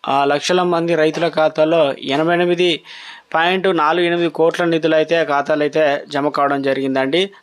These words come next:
తర్వాత రైతు భరోసా అందిన జిల్లాలో నల్గొండ టాప్ ఉండగా తర్వాత స్థానంలో సిద్దిపేట ఉంది. ఇందులో ఒకటి పాయింట్ రెండు సున్నా లక్షలు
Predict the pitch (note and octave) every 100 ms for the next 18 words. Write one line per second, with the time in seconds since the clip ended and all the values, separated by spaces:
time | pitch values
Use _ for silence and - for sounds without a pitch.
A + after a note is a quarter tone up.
0 | - C#3 D#3 E3 D#3+ D3+ - - - C#3+
1 | E3 F3+ F3+ E3+ E3 E3 D#3+ D#3 D#3 E3
2 | E3 C#3+ D3+ D#3 D3+ D3 C#3+ D3 D3 D#3+
3 | D#3 C#3+ D3+ - C#3+ D3 D3+ C#3+ C#3 C#3+
4 | C#3 C#3 C3+ E3+ G3+ - - _ D3+ F3
5 | F3+ D#3+ - - - D#3 D3+ F#3+ F3 G#3
6 | G3 F#3 F#3 F3 E3 F3+ F3+ F3 E3+ D#3
7 | D3 - E3